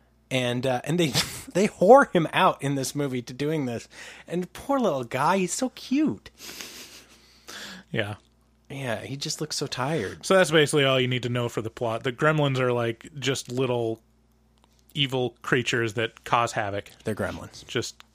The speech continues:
Speaker 2: chaotic, evil
Speaker 1: Yeah.
Speaker 2: creatures.
Speaker 1: Yeah. And, uh, they're, yeah,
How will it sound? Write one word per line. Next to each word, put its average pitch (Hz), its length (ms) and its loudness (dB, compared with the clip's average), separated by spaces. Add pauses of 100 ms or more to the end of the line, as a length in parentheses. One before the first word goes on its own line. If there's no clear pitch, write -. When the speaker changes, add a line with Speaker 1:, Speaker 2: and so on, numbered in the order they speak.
(140)
Speaker 2:
chaotic, 120 500 -2
evil 110 440 -4 (720)
Speaker 1:
Yeah. 98 160 -6 (200)
Speaker 2:
creatures. - 460 -8 (140)
Speaker 1:
Yeah. 117 200 -6 (640)
And, 123 360 -2
uh, 113 360 0 (140)
they're, 139 440 0 (720)
yeah, 147 180 0